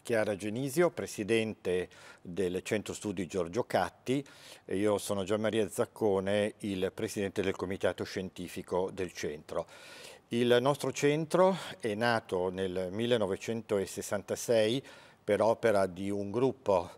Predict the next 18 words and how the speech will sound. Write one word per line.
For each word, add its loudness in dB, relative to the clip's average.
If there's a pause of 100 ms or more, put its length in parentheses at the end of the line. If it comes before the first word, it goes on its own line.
(400)
di -4
persone 0
attive -4
nella -2
resistenza -4
e 2
nel -6
mondo -2
cattolico, 0 (520)
tra 2
cui -4
figure 2
importanti -2
come -4
Valdo -2
Fusi, -6 (340)
Silvio -8
Geuna, 0